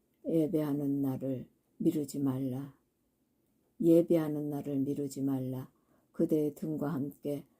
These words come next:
그릇에 기름을 전혀 갖지 않은 채 준비되지 않은 상태에서 졸지 말라. 아무도 영원한, 영혼에 대한 안전을 우연에 맡기지 말라. 그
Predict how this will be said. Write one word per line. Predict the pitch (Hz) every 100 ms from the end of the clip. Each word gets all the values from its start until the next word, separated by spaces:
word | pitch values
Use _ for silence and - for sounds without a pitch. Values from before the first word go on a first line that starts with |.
| _ _
그릇에 | - 165 - 156 147
기름을 | - 180 160 156 139
전혀 | - 165 165 156
갖지 | 175 147 - 156
않은 | 151 147 131
채 | - 135 135 _ _ _ _
준비되지 | - 175 156 160 147 151 143 -
않은 | - 143 147 139
상태에서 | - 151 147 147 135 135 135 139 _ _ _
졸지 | - 214 165 165
말라. | 156 139 117 123 - _ _ _ _
아무도 | 143 143 147 135 143 139
영원한, | 143 147 143 139 135 - - _ _ _ _
영혼에 | 165 165 170 160 151 143
대한 | 156 147 139 135 -
안전을 | 143 151 147 151 143 139 - _ _ _ _
우연에 | - 185 180 170 160
맡기지 | 147 - 156 -
말라. | 143 135 120 127 - - _ _ _ - _ _ _
그 | - 160 151 143 139 185